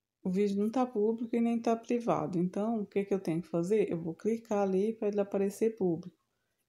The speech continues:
Eu não vou clicar nesse, nesse vídeo aqui que eu tô fazendo, porque senão ele vai público e é um vídeo que eu tô fazendo só de...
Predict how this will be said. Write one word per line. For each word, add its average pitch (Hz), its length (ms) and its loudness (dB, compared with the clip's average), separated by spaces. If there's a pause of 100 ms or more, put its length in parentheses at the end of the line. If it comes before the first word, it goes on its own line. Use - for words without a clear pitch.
(120)
Eu 214 120 0
não 233 140 2
vou 214 140 2
clicar 180 440 0
nesse, 151 500 -4
nesse 143 380 -4
vídeo 139 320 -4
aqui - 180 -8
que - 80 -8
eu 147 60 -6
tô 147 120 -4
fazendo, 160 640 0
porque - 180 -4
senão 175 300 0
ele 185 160 2
vai 170 240 0
público 196 560 -4
e 185 200 0
é 185 80 2
um 190 140 2
vídeo 185 240 -2
que - 80 -4
eu 185 60 -2
tô 190 100 -6
fazendo 185 440 0
só 190 260 -2
de... 208 420 -4